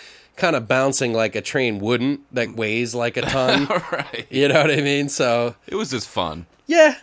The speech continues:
Speaker 1: I think it's cool. But of all the scenes, you're gonna bring that up?
Speaker 2: I just don't wanna ruin any. If you, if, if anybody hasn't seen
Speaker 1: What
Speaker 2: it
Speaker 1: are
Speaker 2: out
Speaker 1: you
Speaker 2: there,
Speaker 1: gonna ruin? There's so much. Like,
Speaker 2: I
Speaker 1: th-,
Speaker 2: know,
Speaker 1: you're not
Speaker 2: but
Speaker 1: gonna ruin it.
Speaker 2: all these little
Speaker 1: You're just
Speaker 2: gems.
Speaker 1: gonna entice them to go see it.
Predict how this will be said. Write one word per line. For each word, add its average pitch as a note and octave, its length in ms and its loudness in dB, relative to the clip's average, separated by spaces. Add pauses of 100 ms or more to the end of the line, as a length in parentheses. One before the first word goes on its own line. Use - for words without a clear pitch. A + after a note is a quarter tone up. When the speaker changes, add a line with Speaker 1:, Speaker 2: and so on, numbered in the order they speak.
(140)
Speaker 1:
I B3 100 2
think A3+ 220 -2
it's B2 180 -2
cool. G#2 400 -2 (460)
But A3+ 140 2
of E3+ 220 0
all F3 220 6
the A3 120 2
scenes, A3 600 2
you're E3+ 100 0
gonna E3 180 0
bring C3+ 420 0
that C3 280 2
up? G#3 300 -4
Speaker 2:
I E3+ 120 0
just G3 200 -8
don't F#3 140 0
wanna D3 180 -2
ruin D3+ 320 -4
any. C3 160 -4
If B2 280 -6
you, C3+ 220 -10
if, A2 200 -6
if F#2+ 160 -6
anybody C#3 300 -8
hasn't D3+ 220 -10
seen D#3+ 200 -6
Speaker 1:
What B4 100 4
Speaker 2:
it - 40 -4
Speaker 1:
are - 40 -4
Speaker 2:
out - 80 -2
Speaker 1:
you A#4+ 60 0
Speaker 2:
there, A4+ 160 0
Speaker 1:
gonna A4 120 2
ruin? G#4+ 520 2
There's F#3 200 2
so - 380 2
much. G#3+ 640 2
Like, E3 180 0
Speaker 2:
I F#3 80 0
Speaker 1:
th-, F#3+ 100 -2
Speaker 2:
know, F3+ 160 2
Speaker 1:
you're C4 120 4
not D4 140 4
Speaker 2:
but - 60 -2
Speaker 1:
gonna G#3 180 2
ruin E3 480 4
it. B2+ 280 -2
Speaker 2:
all D3 160 -12
these D#3 200 -6
little C#3+ 160 -2
Speaker 1:
You're A#3+ 160 2
just B3+ 200 2
Speaker 2:
gems. A#3+ 140 2
Speaker 1:
gonna F3 100 -2
entice F3+ 600 -4
them D3 220 0
to B2+ 80 -4
go B2+ 160 0
see E3+ 340 -2
it. F#2 200 -6